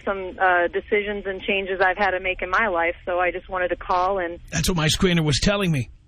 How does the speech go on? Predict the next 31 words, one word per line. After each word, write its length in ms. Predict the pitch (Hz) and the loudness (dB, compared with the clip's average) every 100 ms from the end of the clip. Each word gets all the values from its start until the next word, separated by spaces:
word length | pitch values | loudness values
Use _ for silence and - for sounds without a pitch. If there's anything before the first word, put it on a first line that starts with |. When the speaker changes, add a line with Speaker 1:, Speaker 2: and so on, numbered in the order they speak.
| - - - - - | -20 -20 -20 -20 -4
Speaker 1:
Yes, 300 | 226 269 247 - - - _ - | 2 2 0 -6 -20 -20 _ -2
I 240 | 220 220 | 0 0
just 180 | 226 233 | -2 -4
wanted 320 | 233 214 214 | -2 -2 -2
to 80 | 226 | -2
express 440 | 202 - 226 214 214 214 | -4 -4 0 0 0 -2
that, 340 | 196 190 196 - | 0 0 -2 -6
uh, 600 | - 185 180 175 180 185 | -2 0 2 0 -2 -6
as 60 | - | -2
far 200 | 214 196 | 0 2
as 140 | 196 180 _ _ - - - | 0 -2 _ _ -20 -20 -6
women 440 | 208 240 233 226 | 0 2 2 0
in, 360 | 214 196 190 185 | 0 -6 -8 -10
in, 300 | 208 190 190 | -4 -2 2
uh, 320 | 180 170 165 - - | 2 4 2 -4 -8
high 240 | - 208 202 | 0 2 2
power 320 | 226 202 202 | 0 0 0
positions, 640 | 220 185 208 - 220 220 | -2 -2 -2 -2 -2 0
I 140 | 190 185 | 0 0
don't 240 | 190 - | -4 -6
think 260 | 214 202 - | -8 -4 0
they 300 | 185 180 175 - - - - 214 | 2 2 -4 -14 -20 -20 -8 0
lack 300 | 208 208 - | 2 2 -2
the 100 | 202 | -6
skill, 460 | - 220 214 208 196 | 0 2 2 0 -2
ability, 680 | 185 208 208 202 208 208 - - | -2 0 0 -2 -4 -6 -10 -4
education, 960 | 202 196 196 - 202 208 226 202 202 214 _ - - - | -2 0 -4 -2 -2 0 -2 -2 -2 -10 _ -20 -20 -2
drive. 640 | 196 208 202 196 202 202 - _ _ _ - | 2 4 4 2 0 -2 -12 _ _ _ -2
I 360 | 190 190 190 185 | 0 2 0 -2
just 120 | 202 226 | -6 -4
think 280 | 208 208 | -4 -6